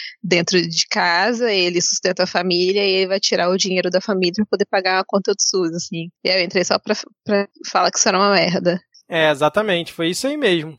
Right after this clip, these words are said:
Speaker 2: Mais alguma coisa sobre esse episódio, sobre essa época maravilhosa que estávamos vivendo, é, no Brasil? A, a gente gravou nessa, esse episódio no dia dezoito de setembro, só pra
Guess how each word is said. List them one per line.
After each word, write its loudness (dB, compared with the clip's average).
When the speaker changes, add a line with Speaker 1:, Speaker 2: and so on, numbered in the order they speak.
Speaker 2:
Mais 0
alguma 0
coisa 0
sobre 0
esse 0
episódio, 0
sobre -2
essa 0
época 0
maravilhosa 0
que -16
estávamos -2
vivendo, -2
é, 0
no -6
Brasil? -2
A, -4
a -2
gente -4
gravou 4
nessa, 0
esse 0
episódio 0
no -4
dia 2
dezoito 0
de -6
setembro, -2
só 0
pra 2